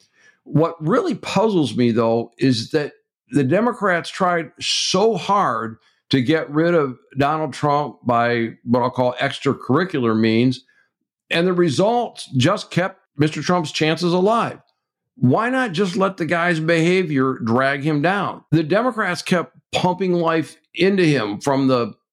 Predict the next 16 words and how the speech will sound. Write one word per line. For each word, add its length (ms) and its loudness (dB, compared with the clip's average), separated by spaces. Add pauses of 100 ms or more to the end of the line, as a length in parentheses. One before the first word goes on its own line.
(160)
far-fetched 800 -2
Russian 560 0
claim 460 0
to 80 0
the 200 0
endless 380 2 (400)
"he's 220 2
cornered 440 0
now" 260 -2
stories. 640 -6 (840)
Donald 360 0
Trump's 400 -2 (260)
behavior 880 0
in 200 0
office, 600 -2
his 260 0